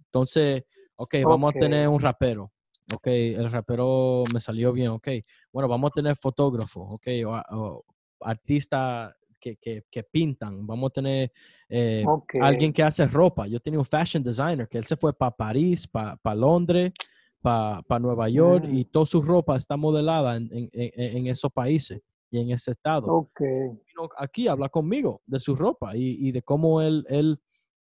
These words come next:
Speaker 1: saca los diseños que él saca. Eh, este artista, el que pintó esta fotico aquí, yo, yo se lo
Speaker 2: Ok.
Speaker 1: ese
Speaker 2: Oh,
Speaker 1: fue el,
Speaker 2: sí.
Speaker 1: el que lo pintó. Fue alguien que estaba aquí, que habló conmigo,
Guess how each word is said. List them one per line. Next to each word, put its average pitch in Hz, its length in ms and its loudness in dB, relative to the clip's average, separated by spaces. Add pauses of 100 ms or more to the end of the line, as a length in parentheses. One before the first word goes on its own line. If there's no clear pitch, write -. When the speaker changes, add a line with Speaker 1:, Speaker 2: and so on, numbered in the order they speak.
(340)
Speaker 1:
saca 151 360 -2
los 143 140 2
diseños 143 420 0
que 127 100 -6
él 123 60 -6
saca. 165 380 -4 (460)
Eh, 131 560 2 (380)
este 165 260 -6
artista, 170 400 -10
el 143 80 -12
que 143 120 -18
pintó 143 420 -14
esta 156 180 -18
fotico 156 460 -16
aquí, 147 300 -20 (400)
yo, 123 300 -16
yo 143 160 -12
se 170 140 -14
lo 156 160 -10
Speaker 2:
Ok. 170 360 4 (1300)
Speaker 1:
ese 139 240 -10
Speaker 2:
Oh, 147 180 4
Speaker 1:
fue 143 220 -2
el, 135 100 -2
Speaker 2:
sí. 135 100 -8
Speaker 1:
el 127 120 0
que - 80 -2
lo 135 100 4
pintó. 135 540 -2 (480)
Fue 127 200 -4
alguien 131 240 -2
que 127 340 -2
estaba 117 300 -4
aquí, - 240 -6
que - 120 -12
habló 107 200 -10
conmigo, 120 520 -8